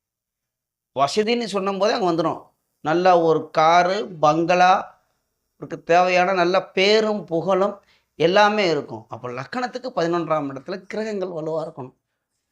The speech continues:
அதுக்கு எல்லாத்துக்குமே தசாபுத்தி வந்துடணும். இப்ப இந்த மாதிரி இருக்கு, அவர் கஷ்டப்பட்டுக்கிட்டு இருக்காருன்னா, வேற தசாபுத்திகள் வரும்போது அதுக்கு கொஞ்சம்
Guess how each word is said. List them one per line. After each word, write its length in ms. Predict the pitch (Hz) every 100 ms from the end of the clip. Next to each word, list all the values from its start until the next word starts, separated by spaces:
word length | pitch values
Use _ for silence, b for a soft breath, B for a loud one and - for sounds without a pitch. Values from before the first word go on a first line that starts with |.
| _ _ _ -
அதுக்கு 320 | 185 240 233 220
எல்லாத்துக்குமே 560 | 226 233 233 226 240 247 -
தசாபுத்தி 520 | 190 185 202 175 165 151
வந்துடணும். 460 | 143 127 117 123 _ _
இப்ப 160 | - 190
இந்த 180 | 196 208
மாதிரி 240 | 214 226
இருக்கு, 360 | 202 196 190 190 175 135 - _ _ _
அவர் 220 | - 202 185
கஷ்டப்பட்டுக்கிட்டு 600 | 180 254 262 220 190 175
இருக்காருன்னா, 540 | 180 185 175 214 262 208 180 175 _ _ _ _ -
வேற 180 | 190 220
தசாபுத்திகள் 800 | 214 214 233 233 220 196 202 180
வரும்போது 400 | 170 165 175 214 208
அதுக்கு 360 | 175 165 160 151 135 135 - - _ _
கொஞ்சம் 380 | 185 175 180 135